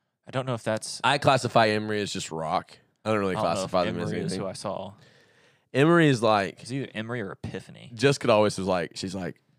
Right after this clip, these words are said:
Speaker 2: I was like, "Yeah, I love, I love this, blah, blah, blah." She's like, "Well, he sings every song the same. Like, all his stuff is just kinda, you know," and I'm like, "Well, yeah, that's his voice. That's the style they go for. That's why I like it." Like, there's
Speaker 1: Yeah.
Speaker 2: even the new albums and stuff like that that they put out, uh, which,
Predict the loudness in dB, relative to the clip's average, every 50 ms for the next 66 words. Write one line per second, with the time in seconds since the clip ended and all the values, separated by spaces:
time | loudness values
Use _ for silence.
0 | _ _ _ -14 -12 -12 -12 -10 -8 -6 -6 -4 -4 -4 -2 -2 0 0 2 2
1 | 4 4 4 2 2 0 0 0 2 2 2 4 4 4 2 0 0 -4 -8 -6
2 | -4 -2 0 0 0 -2 -4 -6 -6 -6 -8 -6 -2 -2 -2 0 0 -2 -4 -2
3 | -2 -2 0 0 -2 -2 -4 -6 -6 -6 -6 -6 -6 -6 -10 -14 -16 -18 -20 _
4 | _ _ _ -4 -4 -4 -4 -4 -8 -16 _ _ _ _ _ _ _ _ _ _
5 | _ -4 0 4 6 8 8 8 6 4 0 0 0 2 2 2 2 2 -2 -4
6 | -4 -4 -6 -10 -10 -8 -8 -6 -6 -6 -6 -8 -8 -8 -10 -10 -12 -16 _ _
7 | _ _ _ _ _ _ -6 -2 0 0 2 2 2 2 2 0 0 0 2 2
8 | 2 2 2 0 -2 -2 -4 -4 -4 -4 -2 -2 -4 -2 0 0 2 2 2 0
9 | -2 -6 -6 -6 -6 -10 -12 -8 -6 -4 -2 -2 -2 -2 -4 -6 -6 -4 -4 -4
10 | -4 -4 -6 -8 -8 -8 -8 -8 -10 -12 -14 _ -20 -12 -6 -6 -6 -6 -4 -2
11 | -2 0 0 -2 -2 -2 -4 -4 -6 -8 -12 -14 -14 -12 -12 -12 -8 -8 -8 -6
12 | -6 -6 -8 -8 -8 -8 -10 -14 _ _ _ _ _ _ _ _ 2 4 6 6
13 | 6 4 4 4 4 6 6 6 6 6 4 4 2 0 -4 -6 -8 -8 -8 -6
14 | -4 -4 -4 -2 -2 -4 -4 -2 -2 -2 -2 -2 -4 -6 -6 -6 -4 -2 -2 -2
15 | 0 -2 -2 -2 -2 -4 -4 -6 _ -16 -12 -8 -6 -6 -6 -6 -6 -6 -6 -6
16 | -6 -6 -8 -10 -14 -14 -16